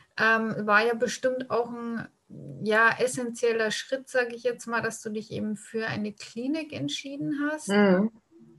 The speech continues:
Speaker 1: Ähm,
Speaker 2: Ja.
Speaker 1: darf ich fragen, welche Klinik das war?
Speaker 2: Das war die Klinik am Kursu in, äh, Bad Oeynhausen.
Speaker 1: Ah, okay. Mhm. Und
Speaker 2: Das
Speaker 1: das
Speaker 2: ist,
Speaker 1: war,
Speaker 2: äh,
Speaker 1: glaub ich,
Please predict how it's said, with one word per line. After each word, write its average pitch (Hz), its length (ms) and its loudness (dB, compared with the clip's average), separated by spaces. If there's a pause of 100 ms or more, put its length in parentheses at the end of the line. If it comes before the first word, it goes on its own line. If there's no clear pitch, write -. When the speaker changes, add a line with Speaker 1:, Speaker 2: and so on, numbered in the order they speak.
Speaker 1:
Ähm, 220 220 2
Speaker 2:
Ja. 214 220 4 (200)
Speaker 1:
darf 226 180 0
ich 254 140 -2
fragen, 254 460 2
welche 240 360 0
Klinik 349 580 -10
das 339 300 -8
war? 320 280 -8 (880)
Speaker 2:
Das 143 180 -2
war 185 180 8
die 185 380 4
Klinik 233 340 4
am 190 140 6
Kursu 233 480 4
in, 185 440 0
äh, 175 480 -8
Bad 190 260 -2
Oeynhausen. 175 600 -8 (540)
Speaker 1:
Ah, 285 240 6
okay. 226 520 -4 (120)
Mhm. 240 220 -6 (160)
Und 233 120 0
Speaker 2:
Das - 140 2
Speaker 1:
das - 20 -4
Speaker 2:
ist, 170 40 -4
Speaker 1:
war, 262 200 6
Speaker 2:
äh, 147 120 2
Speaker 1:
glaub 156 260 6
ich, - 280 -18